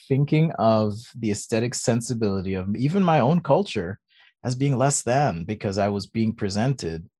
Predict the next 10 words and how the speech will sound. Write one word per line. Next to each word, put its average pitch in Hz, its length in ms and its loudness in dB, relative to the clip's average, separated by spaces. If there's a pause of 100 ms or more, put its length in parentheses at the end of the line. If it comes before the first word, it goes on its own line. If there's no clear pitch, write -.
(680)
this 101 280 -4
ideal 85 720 -6 (420)
that 98 260 -2
felt 127 440 2
at 127 200 2
odds 98 400 2
with 87 280 -8 (180)
what 95 400 -4
I 87 460 -4 (100)
knew. 92 400 -8